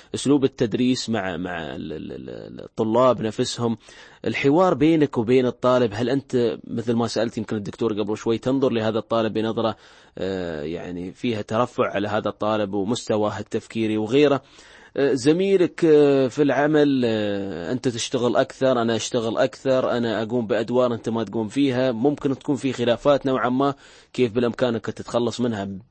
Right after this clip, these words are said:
بأسلوب الحوار الهادئ بدون ما تكون في طبعًا ضرائب؟ آه، أكيد هذه الأسئلة موجهة لكم مستمعين الكرام عشان تشاركونا فيها، أما بالتليفون أو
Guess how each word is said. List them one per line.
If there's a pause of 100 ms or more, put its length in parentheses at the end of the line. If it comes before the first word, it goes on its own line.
(140)
بأسلوب
الحوار
الهادئ (320)
بدون
ما
تكون
في
طبعًا
ضرائب؟ (560)
آه،
أكيد
هذه
الأسئلة
موجهة
لكم
مستمعين
الكرام (120)
عشان
تشاركونا
فيها،
أما
بالتليفون
أو